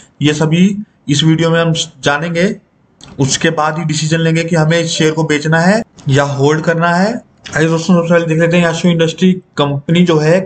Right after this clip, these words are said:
किस तरह का business करती है। तो दोस्तों, याशो industry जो है chemical sector से belong करती है company।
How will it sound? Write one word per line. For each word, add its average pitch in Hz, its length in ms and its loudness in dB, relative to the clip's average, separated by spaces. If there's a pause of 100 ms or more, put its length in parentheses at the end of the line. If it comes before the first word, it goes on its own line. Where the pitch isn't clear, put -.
किस 180 180 -2
तरह 165 160 2
का 170 140 -2
business 151 280 -2
करती 139 300 -2
है। 107 120 0
तो - 640 -10
दोस्तों, 160 280 0
याशो 175 360 0
industry 180 320 0
जो 180 120 4
है 196 120 2
chemical 165 460 0
sector 175 320 -4
से 185 120 2
belong 175 300 0
करती 180 260 0
है 190 160 2
company। 202 480 0